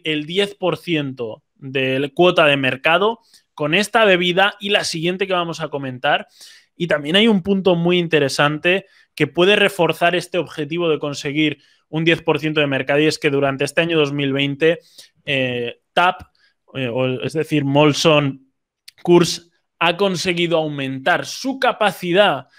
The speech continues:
de producción de este tipo de productos en un cuatrocientos por ciento.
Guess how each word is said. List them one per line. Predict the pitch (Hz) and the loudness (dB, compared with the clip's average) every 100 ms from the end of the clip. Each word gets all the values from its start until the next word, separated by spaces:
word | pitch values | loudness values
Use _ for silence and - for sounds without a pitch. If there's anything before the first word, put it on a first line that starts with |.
| _ | _
de | 156 160 | -2 -2
producción | 160 226 226 208 - - 214 180 127 120 _ _ _ | 2 2 4 2 -2 -2 0 0 -2 -10 _ _ _
de | 160 | -6
este | 160 | -4
tipo | 170 175 175 | -6 -2 2
de | 151 | 2
productos | 147 139 151 151 175 | 2 2 2 0 -2
en | 156 147 | -2 -4
un | 151 | -2
cuatrocientos | 185 156 139 131 151 156 156 | 0 -2 -4 -4 -4 -2 -4
por | - 131 | -2 -8
ciento. | - 131 107 - - | -4 -4 -4 -14 -20